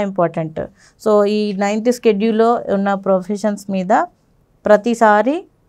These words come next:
కోర్టుకి వెళ్తారనమాట. ఎందుకంటే, so, ఇది compulsory acquisition of private property for public purpose. So, అంటే, ప్రాపర్టీ రిలేటెడ్ ఇష్యూ కదా, so, అందుకని చెప్పేసి ఈ ఆస్తి హక్కును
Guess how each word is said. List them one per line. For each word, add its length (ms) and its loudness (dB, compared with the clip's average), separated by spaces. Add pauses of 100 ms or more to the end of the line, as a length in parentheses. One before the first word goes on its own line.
(1040)
కోర్టుకి 420 0
వెళ్తారనమాట. 600 0 (140)
ఎందుకంటే, 460 -4 (500)
so, 60 -2 (140)
ఇది 120 -2 (140)
compulsory 640 2 (100)
acquisition 580 -6 (120)
of 100 -4 (500)
private 420 2 (100)
property 600 0
for 80 0 (120)
public 360 -2
purpose. 380 -6
So, 80 -4 (480)
అంటే, 160 0 (120)
ప్రాపర్టీ 460 4 (120)
రిలేటెడ్ 480 2
ఇష్యూ 180 -4 (120)
కదా, 180 2 (140)
so, 80 0 (120)
అందుకని 420 -2
చెప్పేసి 340 -4 (160)
ఈ 20 -4 (140)
ఆస్తి 280 -4
హక్కును 300 -6